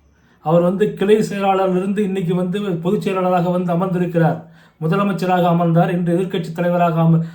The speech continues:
அமர்ந்திருக்கிறார். மே மாதம் மீண்டும் முதலமைச்சராக பொறுப்பேற்க இருக்கிறார். அவரை போய் நீங்க வந்து நீங்க கலாய்க்கிறீங்கன்னு சொன்னா, உங்களுக்கெல்லாம் வந்து கொஞ்சம்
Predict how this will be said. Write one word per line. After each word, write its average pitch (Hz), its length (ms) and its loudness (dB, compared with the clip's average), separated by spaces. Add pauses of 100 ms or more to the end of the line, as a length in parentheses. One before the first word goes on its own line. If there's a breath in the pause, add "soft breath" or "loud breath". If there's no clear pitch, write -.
(140 loud breath)
அமர்ந்திருக்கிறார். 170 760 0 (520 loud breath)
மே 190 220 0
மாதம் 208 320 2
மீண்டும் 202 340 0
முதலமைச்சராக 185 600 -2
பொறுப்பேற்க 185 480 -2
இருக்கிறார். 170 540 0 (420 loud breath)
அவரை 180 340 -2
போய் 208 240 2
நீங்க 214 220 0
வந்து 196 260 0
நீங்க 196 200 -2
கலாய்க்கிறீங்கன்னு 185 680 -2
சொன்னா, 170 340 0 (760 loud breath)
உங்களுக்கெல்லாம் 190 500 0
வந்து 196 300 -2
கொஞ்சம் 175 440 2